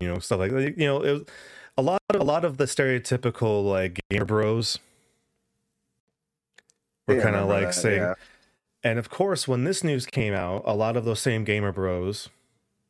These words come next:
Speaker 1: uh, decided to point fingers at Frost, being like, "Oh, it was because of this, that was, that was the downfall of G four." It's like, "No, shut the fuck up, dude. You don't know how networks work."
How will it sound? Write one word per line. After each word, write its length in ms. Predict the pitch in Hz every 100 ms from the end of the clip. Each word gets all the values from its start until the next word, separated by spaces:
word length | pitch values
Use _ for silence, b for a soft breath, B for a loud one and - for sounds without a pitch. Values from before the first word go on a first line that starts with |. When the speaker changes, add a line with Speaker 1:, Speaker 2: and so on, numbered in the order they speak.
| _ _ 101
Speaker 1:
uh, 420 | 95 90 87 87
decided 400 | - - 113 104
to 60 |
point 260 | 104 - 113
fingers 300 | 120 104 92
at 80 | 87
Frost, 480 | 160 170 - - 120
being 140 | 104
like, 120 | 98
"Oh, 340 | 143 139 113 104
it 40 |
was 120 | 101
because 320 | 127 120 123
of 80 | 110
this, 200 | 113 104
that 140 | - 107
was, 80 | 104
that 120 | 107
was 120 | 104
the 60 | 98
downfall 460 | 98 98 95 92 90
of 80 |
G 120 | 80 87
four." 280 | 107 95
It's 100 | 85
like, 140 | 98 -
"No, 120 | 156
shut 200 | - -
the 80 | 107
fuck 240 | 87 -
up, 100 | 80
dude. 240 | 78 80 95 _ _ _ _ _ _ _
You 100 | 139
don't 160 | 151 160
know 240 | 123 110
how 240 | 101 107 98
networks 500 | 98 104 95 92 -
work." 420 | 85 85 -